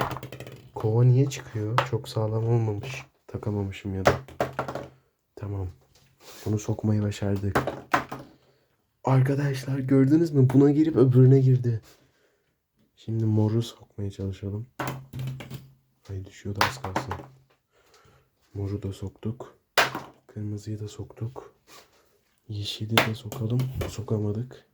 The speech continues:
Yine sokamadık. Güzelce girdi. Pembeyi de sokalım.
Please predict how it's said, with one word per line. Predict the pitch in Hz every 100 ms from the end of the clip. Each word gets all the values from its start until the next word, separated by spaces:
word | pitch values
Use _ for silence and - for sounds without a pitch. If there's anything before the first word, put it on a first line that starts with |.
| - - _ - - - - - - - - - - - -
Yine | 110 107
sokamadık. | 101 101 101 98 98 110 - - _ _ _ _ _ _ _ - - - - - _ _ - - _ _ _ _ _ _ _ _ _
Güzelce | - 98 98 - 95
girdi. | 98 101 98 113 120 - - - - - - _
Pembeyi | 107 104 107 110
de | 107
sokalım. | 104 - 104